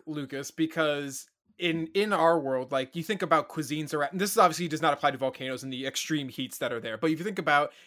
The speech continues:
areas where temperatures are really hot, the cuisines, the food around that area tend to be very spicy and hot because it induces the eater to sweat, which then helps with cooling you down. So you're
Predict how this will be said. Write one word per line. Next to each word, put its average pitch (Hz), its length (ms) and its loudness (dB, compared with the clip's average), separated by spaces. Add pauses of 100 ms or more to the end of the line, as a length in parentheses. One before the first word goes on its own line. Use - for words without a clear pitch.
(100)
areas 156 400 0
where 147 160 0
temperatures 151 580 -4
are 131 220 -2
really 131 320 -8
hot, 147 420 2 (320)
the 151 100 -4
cuisines, 175 580 -4
the 147 100 -4
food 208 220 -4
around 143 240 2
that 135 100 -2
area 131 260 -2
tend 185 320 -4
to 175 100 -10
be 143 220 -6
very 143 300 -2
spicy 143 680 -2
and 123 160 -10
hot 113 260 -6 (320)
because 165 600 4
it 151 100 -2
induces 143 640 -4
the 143 380 -4
eater 147 300 -2
to - 160 -12
sweat, 208 460 0
which 156 200 -6
then 147 180 0
helps 139 300 -6
with 139 160 -12
cooling 131 300 -12
you 117 100 -14
down. 135 380 -4 (180)
So - 140 -8
you're 156 100 -4